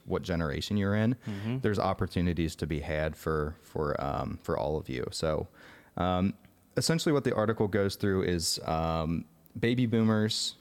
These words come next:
Speaker 1: it goes through Gen Z or millennials, and it goes through Gen X or kind of the middle-aged people, right? So,
Speaker 2: Mm-hmm.
Speaker 1: um, one positive thing to come out, so,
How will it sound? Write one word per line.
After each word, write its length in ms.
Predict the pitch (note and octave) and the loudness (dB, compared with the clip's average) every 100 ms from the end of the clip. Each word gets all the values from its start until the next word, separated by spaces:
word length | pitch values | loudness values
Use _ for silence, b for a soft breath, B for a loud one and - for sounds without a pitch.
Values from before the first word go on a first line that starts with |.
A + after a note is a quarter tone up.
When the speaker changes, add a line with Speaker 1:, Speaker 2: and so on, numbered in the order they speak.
| - _ _ _ | -20 _ _ _
Speaker 1:
it 180 | - F2 | -4 -2
goes 260 | G2 F#2 F#2 | 2 0 0
through 160 | F#2+ | -2
Gen 260 | E2+ G2+ F#2+ | 0 2 2
Z 240 | F#2 F#2+ F#2 | 2 2 2
or 80 | E2+ | 2
millennials, 680 | D#2+ F2 A2 G2+ G2+ F2+ - | 2 2 2 2 2 0 -4
and 160 | F2+ F2 | -2 0
it 120 | D#2+ | 0
goes 380 | E2 E2 E2 E2 | 0 2 0 -2
through 220 | - E2 | -2 -2
Gen 260 | D2+ D#2+ D2+ | 0 -2 -2
X 380 | D2 - - - | -2 -4 -6 -2
or 240 | D#2 D#2 | -2 -2
kind 160 | - E2 | -2 -4
of 40 | |
the 80 | D2+ | -2
middle-aged 560 | D2+ D2+ D2 D2+ D2+ - | -2 -2 -2 -2 -4 -6
people, 400 | F2+ - C2+ C2 - | -8 -4 -6 -6 -4
right? 280 | E2 E2+ A#2 | -2 -2 -2
So, 340 | A2 D#2+ E2 B B B B B - | 0 0 0 B B B B B -2
Speaker 2:
Mm-hmm. 40 | |
Speaker 1:
um, 260 | G2 G2 A#2 | 2 2 2
one 140 | C#3+ | 2
positive 400 | F3 D#3+ B2+ B2+ | 2 2 2 0
thing 180 | - A2 | 2 2
to 60 | G2+ | 2
come 240 | - G2+ | 2 2
out, 300 | F#2+ F#2+ F#2+ | 2 2 0
so, 520 | - F#2 F2 F2 F2 | 0 2 4 2 0